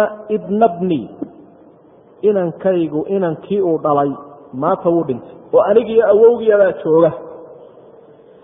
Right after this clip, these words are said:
"Famaa lii min miiraathihi?" Dhaxalkiisa maxaan leeyahay? "Famaa lii min miiraathihi?"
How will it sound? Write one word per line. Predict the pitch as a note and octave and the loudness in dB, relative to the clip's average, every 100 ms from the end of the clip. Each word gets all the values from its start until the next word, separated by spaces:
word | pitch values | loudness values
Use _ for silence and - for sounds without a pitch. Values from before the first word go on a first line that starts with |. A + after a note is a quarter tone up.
| _ _ _ - | _ _ _ -8
"Famaa | D#3 G3 G#3 F3 | -6 -2 -2 -2
lii | G3+ G3+ F3 | -4 -4 -4
min | F#3+ G#3 D#3+ | -4 -6 -4
miiraathihi?" | F3 E3+ E3+ G#3+ G#3+ D#3+ - - - - - - - | -4 -2 0 0 0 -8 -12 -16 -20 -20 -20 -20 -18
Dhaxalkiisa | C#3+ - G#3+ G#3+ - G3+ E3+ E3+ | -14 -4 -2 -2 -6 -14 -10 -8
maxaan | D3 C#3 - E3+ D3 | -8 -10 -10 -10 -4
leeyahay? | D#3+ D3 - - - - - - _ _ _ _ _ _ _ _ - | -2 -2 -4 -16 -20 -20 -20 -20 _ _ _ _ _ _ _ _ -6
"Famaa | D#3 G3 G#3 G3+ | -2 2 2 4
lii | G#3 C4+ C4+ - - - - _ _ _ - | 2 -2 -4 -10 -20 -20 -20 _ _ _ -4
min | E3+ B3 B3 A#3 - - - - | 0 0 -2 -10 -18 -20 -20 -10
miiraathihi?" | D#3+ D#3+ D#3+ F3+ - A2 | -2 -2 0 -4 -6 -14